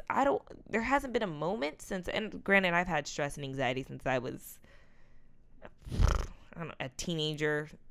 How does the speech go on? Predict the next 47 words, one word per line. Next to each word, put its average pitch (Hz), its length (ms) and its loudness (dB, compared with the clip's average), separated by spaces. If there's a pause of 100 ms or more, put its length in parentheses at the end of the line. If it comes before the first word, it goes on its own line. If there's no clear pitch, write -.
(160)
In, 135 180 -10
in 135 180 -6
high 156 220 -2
school, 139 420 -2
I 147 140 0
remember 139 640 -2 (300)
being 135 320 -8
fourteen 139 500 -4
and 127 180 -10
stressing 131 360 -6
about - 320 -6
chemistry, 107 760 -8
a 143 60 -6
chemistry - 480 -6
test. 123 340 -4
And 143 80 -10
my 131 60 -6
mom 135 180 -6
was - 140 -16
like, 139 160 -16
"You 170 120 -8
don't 240 140 -6
need 233 140 -6
to 247 40 -10
get 240 200 -2
this 208 180 -6
worked 247 220 0
up 262 100 -4
about 196 240 -6
this." 214 160 -10
I 233 60 -14
was 226 80 -12 (1200)
like, 226 180 4
<gasps> - 20 -
"But 262 80 4
I 320 180 2
need 349 220 2
to 339 100 2
pass," 330 480 4 (100)
you 240 140 0
know. 160 300 8 (580)
And 180 100 4
I'm, 180 360 6 (240)
again, 156 540 2
science 165 520 0
and 160 100 -4
math, 135 220 -4